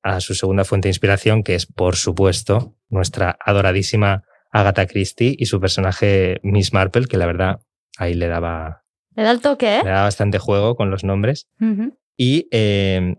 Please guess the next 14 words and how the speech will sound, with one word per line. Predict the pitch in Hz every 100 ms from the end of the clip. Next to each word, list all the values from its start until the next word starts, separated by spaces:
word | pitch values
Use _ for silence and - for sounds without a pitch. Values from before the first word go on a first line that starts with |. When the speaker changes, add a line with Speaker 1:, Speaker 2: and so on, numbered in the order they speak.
| _
Speaker 1:
las | 107 104
dos, | 98 120
además, | 131 104 110
comparten | 127 110 101 113
esa | 107 113
afición | 110 104 104
por | 95 113
la | 104 92 90 87 -
repostería | 104 107 98 107 - 113 101 104 147 -
y | 98
la | 98 92 90 90
capacidad | 98 90 90 95 95 110
de | 117 98
interpretar | 95 95 90 95 95 104